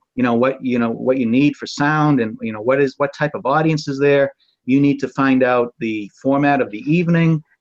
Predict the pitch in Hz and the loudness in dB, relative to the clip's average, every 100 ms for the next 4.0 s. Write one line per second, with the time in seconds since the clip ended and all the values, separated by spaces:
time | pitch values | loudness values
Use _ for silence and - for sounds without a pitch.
0 | - 117 113 110 135 117 123 120 107 175 | -6 -4 -2 -2 -2 0 0 -2 -4 -2
1 | 180 - 160 156 143 120 104 110 110 107 | -4 0 2 4 2 -2 -4 0 0 2
2 | 170 170 160 151 - 120 107 107 - 117 | 2 4 2 0 -2 -4 -2 -4 -6 -2
3 | 135 120 131 104 107 95 113 139 208 202 | 0 0 -4 -6 -6 -4 -2 0 0 -2